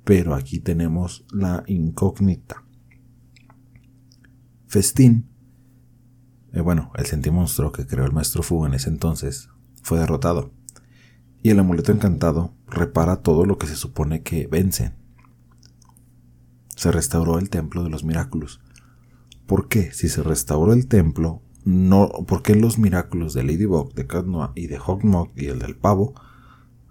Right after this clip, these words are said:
no regresaron todos a la caja y la caja regresó al santuario? ¿Por qué no lo hizo? Si se supone que eso es lo que hace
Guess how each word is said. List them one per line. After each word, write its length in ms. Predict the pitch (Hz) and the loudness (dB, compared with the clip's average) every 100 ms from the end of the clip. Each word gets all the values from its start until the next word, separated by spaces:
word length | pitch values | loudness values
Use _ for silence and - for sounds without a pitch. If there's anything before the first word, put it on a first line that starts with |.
| - | 0
no 220 | 98 98 | 6 6
regresaron 640 | 85 107 85 - 90 101 | 6 4 4 0 2 2
todos 240 | 98 95 104 | 4 2 2
a 60 | |
la 100 | 92 | -2
caja 260 | 78 67 104 | -2 -2 0
y 40 | |
la 120 | 95 73 | 0 -2
caja 260 | 71 - | -6 -4
regresó 460 | 82 80 - - 80 | -4 -4 -4 -2 -2
al 100 | - | -4
santuario? 560 | - 65 95 113 - - _ - | -6 -2 0 0 -2 -10 _ -6
¿Por 160 | 85 | -4
qué 120 | - | -2
no 160 | 82 87 | -2 0
lo 160 | 78 101 | 0 0
hizo? 240 | - - | -2 -10
Si 160 | - 87 | -2 -2
se 120 | 73 | 0
supone 420 | 67 - 76 80 | -4 -6 -6 -6
que 180 | 107 82 | -6 -6
eso 200 | 67 101 | -4 0
es 100 | 92 | 2
lo 120 | 101 | 0
que 160 | - 71 | -2 -4
hace 420 | 67 - 98 117 | -2 2 2 0